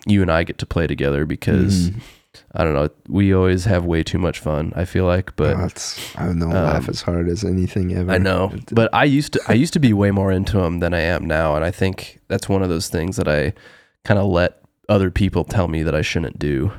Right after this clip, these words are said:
Speaker 1: or something
Speaker 2: Yeah.
Speaker 1: and just believed 'em, but, um, I don't think they're all that bad, so that's one of the
Speaker 2: Yeah.
Speaker 1: things. Um, I definitely always like to get a workout in, even if it's my
Speaker 2: Mm-hmm.
Speaker 1: relax or do nothing day, because, like,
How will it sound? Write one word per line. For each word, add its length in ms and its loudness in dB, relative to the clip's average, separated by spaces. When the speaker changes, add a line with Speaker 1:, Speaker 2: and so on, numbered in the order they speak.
Speaker 1:
or 120 -4
something 460 -6
Speaker 2:
Yeah. 200 0
Speaker 1:
and 140 -6
just 180 -6
believed 320 -6
'em, 200 -6
but, 240 -4
um, 260 -6
I 60 2
don't 100 0
think 100 0
they're 120 2
all 100 2
that 140 0
bad, 260 -2
so 300 -4
that's 180 2
one 160 4
of 60 4
the 80 0
Speaker 2:
Yeah. 60 -6
Speaker 1:
things. 440 0
Um, 280 2
I 80 2
definitely 520 2
always 320 2
like 140 0
to 100 -4
get 120 0
a 60 2
workout 440 0
in, 260 0
even 280 -2
if 160 -4
it's 260 -8
my 240 2
Speaker 2:
Mm-hmm. 180 -2
Speaker 1:
relax 440 0
or 80 2
do 120 -2
nothing 380 -6
day, 200 -2
because, 640 -4
like, 260 0